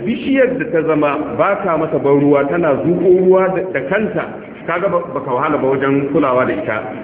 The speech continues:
To amfanin gonar da aka samu karkashin waɗannan abubuwa, manzon Allah ya ce za a kasa goma ne a bada kashi ɗaya.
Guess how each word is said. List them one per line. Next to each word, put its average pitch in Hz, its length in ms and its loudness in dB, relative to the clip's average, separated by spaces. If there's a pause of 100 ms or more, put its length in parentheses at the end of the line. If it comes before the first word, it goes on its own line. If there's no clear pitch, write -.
To 139 180 0
amfanin 143 800 0
gonar 190 400 4
da 165 160 0
aka 160 220 -6
samu 139 340 0
karkashin 156 400 0
waɗannan 160 320 2
abubuwa, 185 400 4 (380)
manzon 127 220 -2
Allah 156 220 2
ya 139 100 -2
ce 139 160 -2
za 143 100 0 (120)
a 135 40 -4 (100)
kasa 143 380 -2
goma 143 260 0
ne 139 120 2
a 135 140 0
bada 131 300 2
kashi 120 260 -6
ɗaya. 107 300 -4